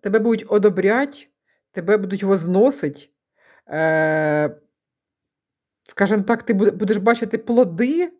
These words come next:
свої-, св-, е, свої-, своєї роботи. І це тебе буде радувати.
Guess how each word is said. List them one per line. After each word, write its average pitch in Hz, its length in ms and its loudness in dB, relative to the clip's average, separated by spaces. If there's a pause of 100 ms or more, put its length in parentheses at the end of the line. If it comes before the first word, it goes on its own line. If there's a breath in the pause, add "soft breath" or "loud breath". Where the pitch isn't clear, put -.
(320)
свої-, 208 400 -4
св-, 208 380 0
е, 185 200 2
свої-, 202 440 -2
своєї 202 360 -2
роботи. 185 640 -2 (600 soft breath)
І 202 120 -4
це 226 120 2
тебе 214 180 0
буде 214 260 0
радувати. 170 720 -4